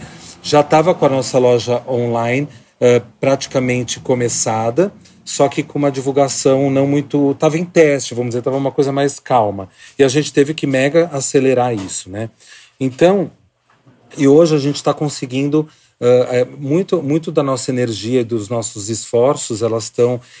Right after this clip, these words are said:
eles tão agora voltados pra isso, né? Voltados pra como comunicar um produto que você, que antes você tinha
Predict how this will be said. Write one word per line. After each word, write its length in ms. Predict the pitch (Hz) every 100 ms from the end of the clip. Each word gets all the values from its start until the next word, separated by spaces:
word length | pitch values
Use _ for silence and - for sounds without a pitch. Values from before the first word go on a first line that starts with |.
| -
eles 240 | 117 113
tão 200 | - 127
agora 280 | 123 123 123
voltados 540 | 117 127 131 131 135
pra 200 | - 156
isso, 400 | 160 117 107 -
né? 220 | 98 104 110 - - -
Voltados 500 | 113 117 123 123 120
pra 160 | 135
como 480 | 127 - 151 165 170
comunicar 520 | 147 143 131 131 127
um 100 | 127
produto 640 | 123 123 117 123 135 - 139 _ _ -
que 120 | 131
você, 320 | 123 120 127 - _
que 260 | - 127 123
antes 200 | 131 135
você 300 | - 123 135
tinha 480 | 113 - 139 135 131